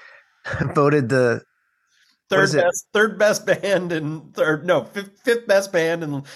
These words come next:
Speaker 2: in Las Vegas in twenty, you know. <laughs> It's
Speaker 1: Yeah.
Speaker 2: like fifth best cover band in Las Vegas
Speaker 1: Yeah.
Speaker 2: in twenty. <laughs>
Speaker 1: Out of, out of three bands.
Speaker 2: Out of three bands, yeah. We were the third best, you know.
Speaker 1: Anyway, but that, but that was kind of a joke, and then we, we, we shed that eventually, 'cause then,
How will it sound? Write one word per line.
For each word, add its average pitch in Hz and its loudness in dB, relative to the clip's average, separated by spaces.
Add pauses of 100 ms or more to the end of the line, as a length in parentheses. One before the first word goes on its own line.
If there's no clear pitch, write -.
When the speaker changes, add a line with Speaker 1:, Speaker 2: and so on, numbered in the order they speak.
Speaker 2:
in 143 -2
Las 147 4
Vegas 147 0
in 120 -6
twenty, 143 -2
you 135 -6
know. 113 0
<laughs> - -6
It's 185 -4
Speaker 1:
Yeah. 127 -2
Speaker 2:
like - 2 (280)
fifth 247 0
best 202 2
cover 185 0
band 165 -2
in 143 -4
Las 143 0
Vegas 143 -2
Speaker 1:
Yeah. 113 -2
Speaker 2:
in - -20
twenty. 143 -8
<laughs> - -4
Speaker 1:
Out 170 2
of, 151 2 (300)
out 175 0
of 147 0
three 175 0
bands. 139 0 (120)
Speaker 2:
Out 180 4
of 185 0
three 170 2
bands, 131 2
yeah. 120 -2
We 110 -6
were 135 -2
the 131 -6
third 131 -2
best, 123 0
you 120 -10
know. 113 -2
Speaker 1:
Anyway, 147 4
but 156 -2
that, 175 2
but 165 0
that 202 2
was 214 0
kind 214 2
of 160 -2
a 156 0
joke, 131 2
and 139 0
then 143 2
we, 139 0
we, 127 -4
we 151 -2
shed 135 2
that 120 4
eventually, 117 0
'cause 113 -4
then, 113 0